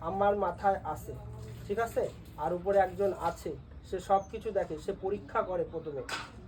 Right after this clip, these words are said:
ঠিক আছে? আগে মুরগির দোকানে থাকতে আমি এত কষ্ট করে সব কিছু করছি, আর আজকে তার থেকে একটুখানি ভালো আছি। আর আজকে আমি করুম না, আমার কিচ্ছু চাই না,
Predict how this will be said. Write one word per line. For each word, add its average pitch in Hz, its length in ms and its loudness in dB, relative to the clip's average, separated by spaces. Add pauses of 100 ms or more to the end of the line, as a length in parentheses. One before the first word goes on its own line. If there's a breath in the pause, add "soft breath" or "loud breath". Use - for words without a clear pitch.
(580)
ঠিক 185 120 -2
আছে? 254 300 2 (600)
আগে 170 180 -2
মুরগির 196 380 0
দোকানে 214 220 4
থাকতে 202 400 0
আমি 214 140 6
এত 208 220 4
কষ্ট 202 260 2
করে 208 180 0
সব 202 260 -4
কিছু 208 240 -10
করছি, 175 360 -6 (1300)
আর 208 140 0
আজকে 190 300 0
তার 202 240 6
থেকে 220 140 4
একটুখানি 226 520 0
ভালো 196 240 4
আছি। 180 340 4 (560)
আর 165 120 0
আজকে 208 440 2 (520)
আমি 180 220 -2
করুম 233 220 4
না, 302 240 8 (1300)
আমার 202 420 8
কিচ্ছু 226 440 -6
চাই 196 240 6
না, 147 100 -4